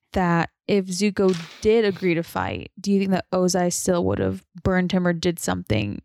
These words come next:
as grave as that? Like, do you think Ozai would have gone, like, balls to the wall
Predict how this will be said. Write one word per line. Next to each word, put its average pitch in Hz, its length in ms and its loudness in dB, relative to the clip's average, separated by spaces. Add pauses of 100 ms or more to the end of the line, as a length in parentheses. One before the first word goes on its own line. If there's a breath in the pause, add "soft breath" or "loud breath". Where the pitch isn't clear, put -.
(140)
as 185 200 0
grave 107 360 -2
as 196 160 -2
that? 104 320 -2
Like, 101 300 -4 (360 soft breath)
do - 80 0
you 190 80 4
think 185 200 0 (200)
Ozai 185 300 2
would 175 100 0
have 175 120 0
gone, 170 200 0
like, 170 240 -2
balls 170 340 0
to 190 60 -6
the 180 80 2
wall 170 540 2